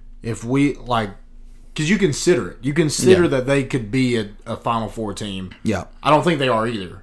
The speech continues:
Speaker 1: but I'm saying you, you can think about it and, you know, come up with reasons why they possibly could be.
Speaker 2: Duke.
Speaker 1: Yeah.
Speaker 2: Yeah.
Speaker 1: But it, it, Tennessee, you look at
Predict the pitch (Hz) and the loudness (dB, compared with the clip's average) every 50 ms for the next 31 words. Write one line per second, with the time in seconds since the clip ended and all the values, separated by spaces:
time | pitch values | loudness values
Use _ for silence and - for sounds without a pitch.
0 | - - 110 107 117 117 120 113 - - 123 117 113 110 113 117 117 113 107 - | -20 -12 -8 -4 -2 -2 -2 -2 -4 -4 -4 -4 -2 -2 -2 -2 -4 -4 -6 -6
1 | - 127 120 120 113 110 - - - - 143 135 120 135 110 110 110 107 107 110 | -8 -6 -6 -4 -6 -6 -8 -10 -8 -4 -4 -2 -2 -4 -4 -4 -2 -2 -4 -4
2 | 104 92 104 104 104 104 101 87 - 107 110 104 104 101 98 95 - - 127 127 | -6 -8 -8 -8 -8 -8 -10 -10 -10 -10 -10 -8 -8 -8 -10 -12 -12 -8 -6 -6
3 | 123 110 101 107 120 117 123 123 113 104 107 98 95 104 104 104 104 104 95 - | -6 -6 -6 -8 -6 -4 -4 -4 -4 -4 -8 -8 -8 -6 -4 -4 -4 -6 -8 -12
4 | - - - - 120 110 - - 95 85 - - 90 80 - - - - - - | -16 -18 -12 -8 -8 -8 -8 -8 -12 -12 -12 -12 -12 -12 -14 -18 -20 -12 -6 2
5 | 131 127 123 123 127 - - - - - - - 123 123 - - - 165 147 - | 6 6 6 6 4 0 -14 -20 -20 -20 -12 -8 -6 -6 0 4 8 8 8 8
6 | - - - - - - 135 123 117 117 120 131 113 101 - - - - - - | 6 -2 -14 -8 -2 0 2 2 2 0 -4 -8 -10 -12 -16 -18 -16 -6 0 2
7 | 180 160 131 - - 311 226 151 139 135 139 131 135 123 113 - | 2 2 2 2 2 0 2 2 2 0 0 0 0 -2 -4 -6